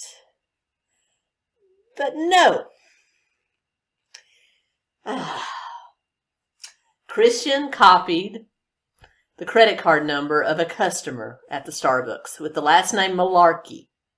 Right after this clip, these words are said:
ironically, and used that name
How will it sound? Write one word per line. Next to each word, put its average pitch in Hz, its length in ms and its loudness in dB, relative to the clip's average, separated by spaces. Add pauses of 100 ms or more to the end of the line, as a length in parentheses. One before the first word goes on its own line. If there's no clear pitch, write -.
(140)
ironically, 135 680 -8 (1600)
and 160 440 0
used 269 920 0 (100)
that 175 580 4
name 196 680 0